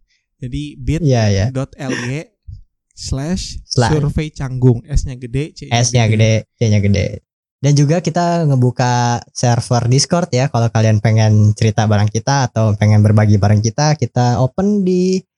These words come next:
Speaker 2: server Discord yang ada di bit dot L Y slash Discord Canggung. D-nya gede, C-nya gede.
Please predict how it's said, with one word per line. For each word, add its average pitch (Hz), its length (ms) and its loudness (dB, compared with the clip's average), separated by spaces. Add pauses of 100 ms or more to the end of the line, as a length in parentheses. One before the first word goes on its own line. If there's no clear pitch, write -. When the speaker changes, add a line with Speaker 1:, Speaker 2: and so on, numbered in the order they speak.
(120)
Speaker 2:
server 208 320 -4
Discord 202 380 -2
yang 139 180 2
ada 120 160 2
di 117 180 2
bit 226 340 -2
dot 127 320 0
L 220 220 -2
Y 127 260 0
slash 113 480 0
Discord 143 500 0
Canggung. 135 520 2
D-nya 101 320 2
gede, 135 380 -2
C-nya 107 280 0
gede. 202 320 -2